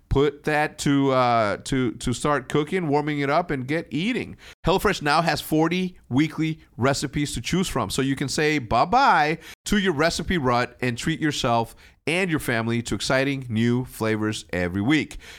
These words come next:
Uh, no matter your lifestyle or meal preferences, HelloFresh has recipes sure to please everyone at your table. From fit to wholesome to veggie or family friendly, you'll always find something even the peakiest eaters will enjoy.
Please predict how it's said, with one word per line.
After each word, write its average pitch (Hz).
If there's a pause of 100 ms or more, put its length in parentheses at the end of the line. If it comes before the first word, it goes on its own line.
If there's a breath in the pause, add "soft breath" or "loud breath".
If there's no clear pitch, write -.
Uh, 117
no 151
matter 247
your 214
lifestyle 175 (100)
or 139
meal 180
preferences, 113 (240 loud breath)
HelloFresh 233
has 143
recipes 156
sure 180
to 175
please 139
everyone 143
at 120
your 135
table. 139 (220 loud breath)
From 82
fit - (240 loud breath)
to 113
wholesome 196 (200 loud breath)
to 104
veggie 135 (320 loud breath)
or 98
family 170
friendly, 151
you'll 131
always 143
find 143
something 131
even 123
the 117
peakiest - (460)
eaters 95 (320 loud breath)
will 92
enjoy. 101